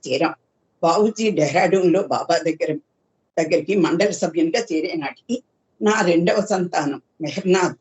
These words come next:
నా కడుపులో పెరుగుతున్నాడు. నాకప్పటికి ఐదో నెల. పంతొమ్మిది వందల యాభై మూడు అక్టోబర్ రెండవ తేదీని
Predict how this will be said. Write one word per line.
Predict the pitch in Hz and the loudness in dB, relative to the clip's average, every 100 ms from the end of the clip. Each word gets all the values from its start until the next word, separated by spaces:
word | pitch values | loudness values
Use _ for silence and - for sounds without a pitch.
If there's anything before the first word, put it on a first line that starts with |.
| 160 | 0
నా | 165 | 0
కడుపులో | - 127 131 160 | 0 -4 -2 -4
పెరుగుతున్నాడు. | 156 - 135 - 131 113 - _ _ _ - | -2 -6 -8 -6 -4 -4 -8 _ _ _ -2
నాకప్పటికి | 220 202 180 - 196 - | 0 0 -2 -2 -2 0
ఐదో | 165 151 151 | 2 2 2
నెల. | 139 120 - _ _ _ - | -2 -4 -10 _ _ _ 0
పంతొమ్మిది | 202 233 254 240 | 2 4 4 4
వందల | 190 170 180 - - | 4 2 -2 -6 -2
యాభై | 175 180 233 | 0 2 2
మూడు | 214 208 190 202 - | 2 0 0 -2 -2
అక్టోబర్ | - 214 202 - | -6 -2 0 0
రెండవ | 160 151 196 | 0 2 0
తేదీని | 190 214 226 262 | 2 0 2 0